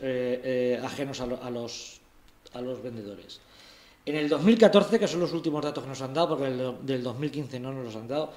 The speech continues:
los vendedores éramos ya diecinueve mil setecientos. Luego, desde que se implantaron los C F Cs, la plantilla de vendedores, solo hablo de vendedores, hemos bajado ya en casi mil vendedores, en casi mil puestos de trabajo menos.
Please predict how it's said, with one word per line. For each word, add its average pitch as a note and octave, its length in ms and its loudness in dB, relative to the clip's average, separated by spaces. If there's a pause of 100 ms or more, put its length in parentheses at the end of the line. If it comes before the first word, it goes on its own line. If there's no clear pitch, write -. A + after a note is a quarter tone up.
(440)
los C#3+ 160 4
vendedores E3 560 6
éramos G3+ 300 2
ya G#3+ 440 2
diecinueve D#3+ 680 2
mil F#3+ 180 6
setecientos. - 720 -2 (1800)
Luego, A#2+ 300 0 (500)
desde C3+ 260 -4
que C#3 40 -6
se D3 140 -6
implantaron D3+ 500 2
los F3 160 4
C G3+ 80 2
F G3+ 160 2
Cs, G#3 420 0
la D3+ 140 -2
plantilla D3 400 2
de E3+ 100 8
vendedores, D#3 640 4
solo G3 300 8
hablo F3 220 4
de D3 100 2
vendedores, D3 600 2 (320)
hemos D#3+ 260 6
bajado E3 300 6
ya F3+ 320 6
en D3+ 180 0
casi C#3 300 -4
mil D3+ 200 -4
vendedores, A2+ 540 -6
en B2 140 -8
casi C3 240 -8
mil D#3 140 0
puestos C#3+ 340 -2
de B2 60 -4
trabajo A#2+ 320 -6
menos. G2+ 420 -14